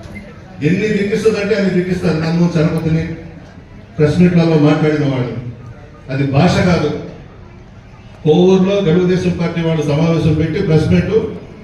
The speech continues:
తాగేసి వచ్చి నన్ను తిట్టారు, నా నాలుక తెగొడతారంట. ప్రెస్ వాళ్ళు కూడా, "ఏంది ఇక్కడ సపోటా వాసన వస్తుందని" చెప్పి కూడా అనుకున్నారు. ముందు తాగేసి వచ్చి తిట్టిస్తా ఉంది, డబ్బులు ఇస్తుంది.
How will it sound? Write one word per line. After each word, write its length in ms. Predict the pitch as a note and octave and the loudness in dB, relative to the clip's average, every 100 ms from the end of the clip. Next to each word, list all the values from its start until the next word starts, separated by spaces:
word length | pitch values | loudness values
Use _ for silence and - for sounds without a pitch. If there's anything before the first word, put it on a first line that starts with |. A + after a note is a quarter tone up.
| - | -2
తాగేసి 420 | D3 F3 F#3 F3+ | 0 4 4 4
వచ్చి 340 | F3+ F3+ F3+ D#3+ | 2 0 -4 -4
నన్ను 140 | D#3 | -4
తిట్టారు, 400 | D#3 D3+ D#3 D3+ | -4 -2 0 2
నా 140 | D3 | 2
నాలుక 600 | C#3+ C3 C#3+ F3 E3+ D#3 | 2 0 2 2 2 0
తెగొడతారంట. 680 | D3 D#3+ F3 D3 D3 B2+ B2+ - - - - - - - - - - - - - - - - - - | 0 2 2 4 2 2 -2 -4 -8 -10 -16 -18 -20 -20 -20 -20 -20 -20 -20 -20 -20 -20 -20 -16 -2
ప్రెస్ 220 | D#3 D3+ | 0 2
వాళ్ళు 180 | F#3+ F#3+ | 2 4
కూడా, 260 | F#3+ F3+ E3+ | 4 4 4
"ఏంది 320 | D#3+ F#3 F3+ | 4 4 4
ఇక్కడ 180 | F3+ D3+ | 4 4
సపోటా 420 | D#3+ F#3 F3+ F3+ | 4 4 4 4
వాసన 320 | E3 D#3+ D#3+ | 4 2 0
వస్తుందని" 440 | D3 E3 D#3+ D#3 | 0 0 0 0
చెప్పి 140 | D#3 D#3 | -2 0
కూడా 160 | D#3 | 2
అనుకున్నారు. 420 | D3+ D3+ D3+ C3 - - - - - - - - - - - - - - D3 | 2 2 2 2 0 -6 -10 -12 -8 -8 -6 -6 -6 -6 -6 -6 -4 0 2
ముందు 320 | F3 G3 F#3+ | 4 4 4
తాగేసి 300 | F#3 F#3 F#3 | 4 4 4
వచ్చి 180 | G3 G3+ | 2 2
తిట్టిస్తా 400 | - D#3 - F#3 | 2 2 2 2
ఉంది, 340 | E3 D3+ D3 - - - | 2 0 -4 -8 -10 -2
డబ్బులు 220 | C#3 F3+ F3+ | 2 4 4
ఇస్తుంది. 460 | F3+ F3+ D#3 C#3+ | 2 0 0 -2